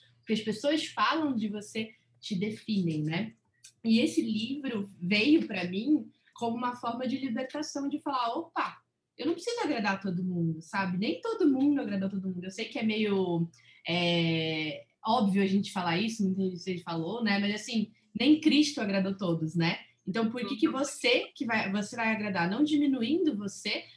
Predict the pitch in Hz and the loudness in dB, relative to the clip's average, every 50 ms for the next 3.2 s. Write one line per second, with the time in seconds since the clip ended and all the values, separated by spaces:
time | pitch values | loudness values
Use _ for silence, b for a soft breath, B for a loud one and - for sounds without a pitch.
0 | B B 220 233 240 247 254 - - 285 262 240 - - _ - - 214 - - | B B -6 -6 -4 -4 -4 -2 -2 -2 -2 -2 -6 -10 _ -16 -16 -16 -16 -16
1 | - _ - 254 277 311 320 - - 302 330 339 302 285 277 302 302 - - 190 | -20 _ -6 -2 -2 -2 -2 0 0 2 2 2 4 4 6 6 6 4 2 -2
2 | 180 175 165 156 151 - - _ _ _ _ _ _ - 175 196 214 208 202 175 | -2 0 -2 -2 -4 -8 -18 _ _ _ _ _ _ -8 -4 -2 -2 0 0 0
3 | 160 156 165 165 | 0 0 -2 -6